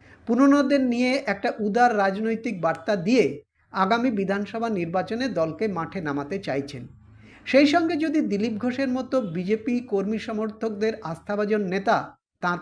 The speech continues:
পাশে থাকেন, তাহলে তৃণমূলকে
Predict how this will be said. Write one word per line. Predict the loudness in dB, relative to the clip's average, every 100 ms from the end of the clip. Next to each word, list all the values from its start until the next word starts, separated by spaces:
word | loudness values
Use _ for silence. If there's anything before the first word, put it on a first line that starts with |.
| -2
পাশে | -2 -2
থাকেন, | -4 -4 -4 -6 -10 -20 -20 -4 4
তাহলে | 6 6
তৃণমূলকে | 4 2 2 4 2 0 -4 -4